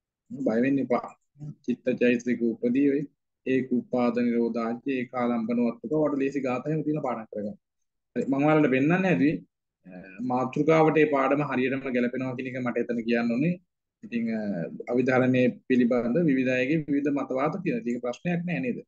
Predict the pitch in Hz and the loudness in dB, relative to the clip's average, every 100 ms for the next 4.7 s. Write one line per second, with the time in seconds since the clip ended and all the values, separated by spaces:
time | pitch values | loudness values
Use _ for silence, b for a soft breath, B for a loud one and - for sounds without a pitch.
0 | _ - 120 113 123 117 117 120 117 120 | _ -8 -4 -2 -2 0 -2 -2 -4 -2
1 | 113 110 120 120 113 - 113 110 104 104 | -2 -2 -4 -4 -6 -4 -4 -4 -6 -12
2 | _ _ _ - - 131 123 113 - 151 | _ _ _ -18 -4 2 2 2 2 2
3 | 202 196 175 - 123 120 120 113 123 123 | 4 2 -2 -2 0 0 0 0 2 2
4 | 120 117 117 151 180 170 | 2 2 0 0 -2 -2